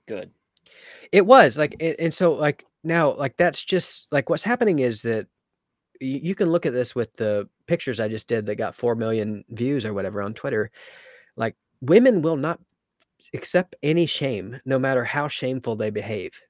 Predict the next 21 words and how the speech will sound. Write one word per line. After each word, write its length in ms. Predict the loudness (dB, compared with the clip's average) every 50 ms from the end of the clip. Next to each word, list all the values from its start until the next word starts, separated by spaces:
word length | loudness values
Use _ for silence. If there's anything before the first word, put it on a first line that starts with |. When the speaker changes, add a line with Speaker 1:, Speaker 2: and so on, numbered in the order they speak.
| _ _ _ -6
Speaker 2:
And 100 | -2 -2
that's 180 | -2 -2 -2
why 140 | -2 0 0
they 160 | 2 0 0
were 80 | 0 0
yelling 360 | -2 0 0 0 -2 -2 -4
at 100 | -6 -8
me 120 | -8 -8 -8
and 100 | -6 -6
the 40 |
men 240 | -4 -4 -4 -4 -4
weren't 160 | -6 -6 -6
yelling 300 | -6 -6 -6 -6 -8 -10
at 120 | -12 -12 -12
me, 220 | -14 -14 -14 -16 _ -20 -20 -20 -20 -20 -8 _
is 160 | -6 -4 -2
ref-, 240 | -4 -4 -6 -6 -10 _
women 340 | -2 0 2 2 2 2 2
refuse 480 | 2 0 -2 -2 -2 -2 -2 -2 -2 -4
to 140 | -4 -4 -4
accept 380 | -4 -4 -4 -4 -4 -4 -6